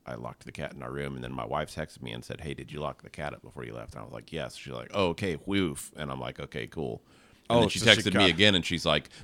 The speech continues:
Speaker 1: "Because when I got home, the front door was open and our door was open, so it's good that you locked him up." I'm like, "I locked him in our room. If our door is open, that's where I locked him."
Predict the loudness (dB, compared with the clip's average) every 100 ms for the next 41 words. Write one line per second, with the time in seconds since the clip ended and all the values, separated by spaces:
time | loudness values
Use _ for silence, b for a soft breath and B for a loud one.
0 | 0 4 4 4 4 4 4 4 4 4
1 | 2 0 2 4 4 2 -2 -2 -2 0
2 | 2 2 4 4 2 -2 -6 -6 -6 -4
3 | -4 -2 -2 -2 -2 -2 0 2 2 0
4 | -2 0 6 8 8 6 4 0 0 -4
5 | -2 4 4 6 6 6 4 2 0 0
6 | 2 2 2 0 -2 -4 -2 -2 -4 0
7 | 4 4 4 2 0 -2 -8 -12 -12